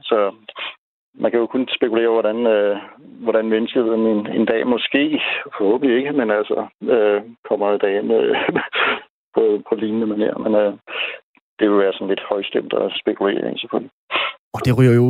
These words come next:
Speaker 2: ud af sådan en mega spændende og interessant, øh, <laughs> tangent, når man, når man går i gang med at snakke om det her. Hvis vi, hvis vi lige her til sidst lige måske hopper lidt tilbage på sporet, og så alligevel, fordi grunden til, at vi har ringet til dig, Thomas Finn Korkfeldt, det er jo fordi,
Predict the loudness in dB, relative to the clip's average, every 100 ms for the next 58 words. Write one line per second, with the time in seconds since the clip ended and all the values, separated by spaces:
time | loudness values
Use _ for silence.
0 | 4 4 2 0 -2 -2 2 4 4 4
1 | 2 2 0 -2 -4 -2 0 0 -2 -2
2 | 0 -2 -4 -4 -4 -4 -2 -4 0 0
3 | 2 2 4 2 4 2 6 4 4 2
4 | 0 2 2 2 0 2 2 0 -4 -4
5 | 0 0 2 2 4 4 2 0 -2 -2
6 | -4 -2 0 0 0 2 2 2 0 0
7 | 0 0 0 -2 -2 -2 0 2 2 2
8 | 2 2 0 -2 -4 -2 -4 0 -2 -2
9 | -4 -4 0 2 2 0 -2 -2 -2 -6
10 | -4 -4 -2 -6 -2 2 2 0 -4 -2
11 | -2